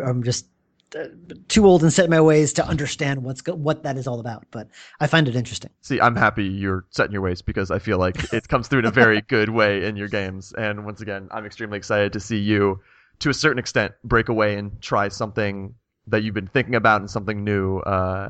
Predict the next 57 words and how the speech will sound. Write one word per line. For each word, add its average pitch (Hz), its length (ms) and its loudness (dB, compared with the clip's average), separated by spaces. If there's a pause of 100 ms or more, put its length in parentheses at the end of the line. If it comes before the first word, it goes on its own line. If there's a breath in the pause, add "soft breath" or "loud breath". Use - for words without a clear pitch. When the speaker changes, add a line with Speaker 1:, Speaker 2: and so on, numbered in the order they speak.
Speaker 2:
and 95 680 -8 (120)
yeah, 101 220 0 (100)
I'm 101 260 -2
looking 143 200 2
forward 135 180 4
to 123 60 4
Speaker 1:
Yeah. 127 160 6
Speaker 2:
that. - 60 -10
And 110 120 -6
just 131 300 -8
for 147 80 -2
the 131 80 2
rest 165 180 2
of 165 60 -4
this 139 80 2
Speaker 1:
Slightly 185 300 4
out 170 120 6
of 170 60 0
my 160 120 -2
comfort 160 360 -6
zone, 151 240 -2
but 143 100 -10
still 139 240 -4
in 131 60 -2
my 127 140 -4
Speaker 2:
See, 113 100 -6
Speaker 1:
wheelhouse. 123 180 -6
Speaker 2:
but 233 120 -2
that's - 180 -8
when 262 100 -4
you 254 80 -4
can 262 140 -6
grow 254 220 4
the 175 100 0
much, 131 340 -2
when 147 120 -10
you're 143 80 -10
slightly 165 460 -2
out 165 80 2
of 156 60 -2
your 160 100 -6
Speaker 1:
Yes. 151 60 -10
Speaker 2:
comfort 156 300 -4
zone, 131 320 0
but 120 120 -6
still 135 340 0
doing 120 240 -2
something 113 500 -4
that 104 180 -4
you 107 140 -8
feel 101 180 -4
comfortable 101 480 -8 (100)
with. - 100 -16 (180)
Uh, 98 320 0
Speaker 1:
Very 120 140 2
much. 117 180 -12
Speaker 2:
so - 400 -2